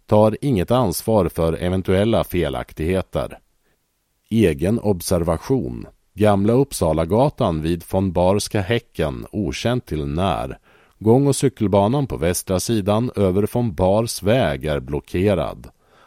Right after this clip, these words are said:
Använd övergångsställena vid Heidenstamsgatan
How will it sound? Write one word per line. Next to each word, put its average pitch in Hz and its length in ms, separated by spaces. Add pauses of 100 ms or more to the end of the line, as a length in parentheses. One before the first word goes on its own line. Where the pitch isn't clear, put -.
Använd 123 600
övergångsställena 82 1000
vid 64 200
Heidenstamsgatan 82 1300